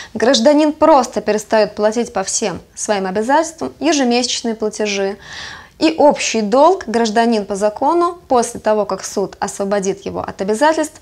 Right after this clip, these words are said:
платить не будет. Здесь простая математика. Совокупный размер задолженности минус юридические услуги и обязательные платежи равно та сумма,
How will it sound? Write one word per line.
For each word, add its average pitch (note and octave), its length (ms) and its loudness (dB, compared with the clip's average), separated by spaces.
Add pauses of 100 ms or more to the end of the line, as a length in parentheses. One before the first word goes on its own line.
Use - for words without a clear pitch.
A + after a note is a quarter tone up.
платить A3+ 640 -2
не A3+ 140 0
будет. G3 400 -2 (360)
Здесь C#4 360 2
простая C4 520 2
математика. A#3 880 -4 (400)
Совокупный C#4 580 2
размер G#3+ 320 2
задолженности E4 760 2 (140)
минус C4+ 420 2
юридические A3+ 680 -2
услуги A3 540 0
и A3+ 200 -2
обязательные G#3 520 0
платежи B3 520 0 (380)
равно B3+ 400 4
та G3 160 0
сумма, F4 560 2